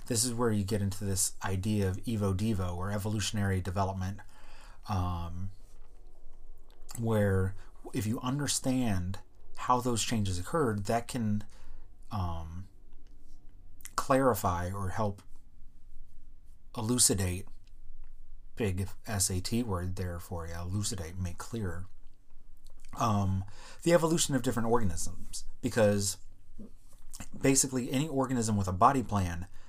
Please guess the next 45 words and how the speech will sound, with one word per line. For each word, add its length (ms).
has 440
these 260
things 260
called 180
homeotic 640
genes. 500
And 80
I 100
nickname 540
those 220
the 80
head, 220
shoulders, 340
knees, 180
and 80
toes 260
genes 280
because 180
that's 220
what 60
they 120
do. 160
They 140
make 160
sure 160
your 160
head 340
are 80
above 180
your 80
shoulders, 440
which 140
are 80
above 260
your 80
knees, 260
which 160
are 80
above 240
your 100
toes. 400
They 180
deal 300
with, 280
um, 320